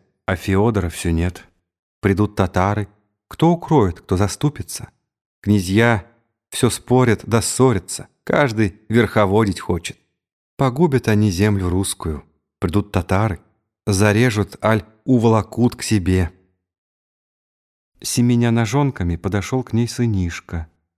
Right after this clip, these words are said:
Крепко прижавшись к матери, поднял на нее отцовские глаза. Хоть и мал был,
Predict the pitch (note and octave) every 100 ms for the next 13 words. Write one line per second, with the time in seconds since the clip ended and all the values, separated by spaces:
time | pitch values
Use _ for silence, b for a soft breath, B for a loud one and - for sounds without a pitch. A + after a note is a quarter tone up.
0 | _ _ _ F#2+ G#2 G#2 - G2 E2+ -
1 | F2+ F2 G2 - G2 - G2 A2 - D#2
2 | D2+ _ _ _ _ B2+ C3 A#2 A2+ F#2
3 | G2 G2 G2 G2 G#2 G2+ - - G2 -
4 | - F2 G#2 F#2+ F2+ D#2 _ _ _ _
5 | _ _ _ - A#2 - A2+ G#2+ A#2+ B2+
6 | F#2 E2+ D2